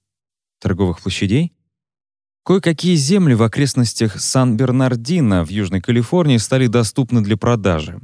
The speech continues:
Пока что это не коммерческая территория,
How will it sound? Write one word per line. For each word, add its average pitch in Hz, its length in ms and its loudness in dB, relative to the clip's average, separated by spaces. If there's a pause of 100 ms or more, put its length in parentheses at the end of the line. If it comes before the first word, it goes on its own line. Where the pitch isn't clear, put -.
(400)
Пока 139 360 0
что 143 480 0
это 120 340 -2
не 120 200 0
коммерческая - 760 -2
территория, 139 600 0